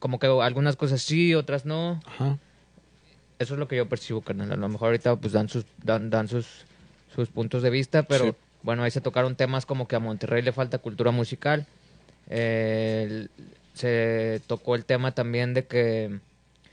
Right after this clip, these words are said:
Speaker 1: el rock en Monterrey nu-, nunca ha sido contestatario, por ejemplo, güey. O sea, siempre ha sido, sí ha habido rock en Monterrey, pero, pues, nunca tiene un mensaje tan duro, tan directo,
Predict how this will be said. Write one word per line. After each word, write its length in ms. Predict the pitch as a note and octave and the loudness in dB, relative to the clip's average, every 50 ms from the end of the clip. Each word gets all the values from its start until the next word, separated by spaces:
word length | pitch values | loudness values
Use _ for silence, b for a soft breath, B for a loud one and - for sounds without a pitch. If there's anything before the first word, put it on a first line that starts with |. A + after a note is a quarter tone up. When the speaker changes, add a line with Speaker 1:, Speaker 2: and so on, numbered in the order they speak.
| b b b - | b b b -4
Speaker 1:
el 240 | - B2+ B2 A#2+ A2+ | 0 0 0 2 2
rock 400 | A#2+ B2 B2+ B2 A#2 - - - | 2 4 4 4 4 2 -6 -2
en 140 | - C#3 C3+ | 0 2 2
Monterrey 460 | C3+ C3 B2 - B2+ A#2 A#2+ B2 B2 | 2 2 2 2 0 2 4 2 2
nu-, 200 | B2 B2 B2 B2 - | 2 2 0 0 0
nunca 360 | - C3 C3 C3 C3+ B2+ - C3 | 0 0 0 0 0 0 -2 -2
ha 20 | |
sido 180 | - C#3 C3 B2+ | 0 0 -2 0
contestatario, 800 | - C3 C3+ - A2+ G#2+ - A2+ A2 - A2+ B2 C3 C3+ C3+ A#2+ | -2 -4 -4 -4 -8 -8 -6 -8 -4 0 0 0 2 0 -2 -4
por 160 | - A#2 A2 | -4 -6 -2
ejemplo, 420 | - C3+ C3+ C#3 C3+ - C3+ C3 | 0 2 0 2 2 2 2 2
güey. 140 | B2+ B2+ A#2+ | 4 2 0
O 40 | A#2+ | 0
sea, 140 | - B2 A2 | 0 -2 -2
siempre 300 | - A#2 A2 A2 - B2+ | -2 -4 -6 0 0 -2
ha 40 | |
sido, 200 | B2 C3+ C3+ C3+ - | 0 0 -4 -6 -6
sí 200 | C3 - C#3 C#3 | -4 0 2 4
ha 80 | C#3+ | 4
habido 280 | C#3+ C#3+ D3 C#3+ C#3 C#3 | 4 4 2 2 0 2
rock 220 | C3+ C#3+ C3+ D3 | 0 0 -2 -2
en 80 | D3+ C#3+ | -4 -4
Monterrey, 420 | C#3 C3+ B2+ - A#2+ C3+ D#3 D3+ | -4 -4 -4 -4 -2 0 0 0
pero, 260 | E3 - D#3+ C#3 B2 G#2 | 2 4 4 4 4 2
pues, 120 | A#2 A#2 | -2 -2
nunca 680 | A#2+ A#2+ A#2+ A#2+ - - A2+ B2+ B2 B2 B2 A2+ G2+ - | -2 -2 -2 -2 0 2 2 4 4 4 4 2 0 0
tiene 180 | - B2+ B2 B2+ | 0 2 2 2
un 100 | B2+ B2+ | 0 -4
mensaje 460 | B2+ A#2+ A#2 G#2+ - A#2+ A2+ - C#3 | -4 -6 -8 -6 -8 -6 -4 -6 -6
tan 240 | - - A2+ A2+ A2+ | -4 -4 -6 -4 -4
duro, 340 | A#2 C3 C3+ C#3 C#3 C#3+ C3 | -2 -2 0 0 0 0 0
tan 200 | - B2+ A#2+ A2+ | 0 -2 0 0
directo, 480 | A2 A2 A#2+ C3 - - D3+ D3+ D3+ | 0 2 0 0 0 -2 -6 -6 -6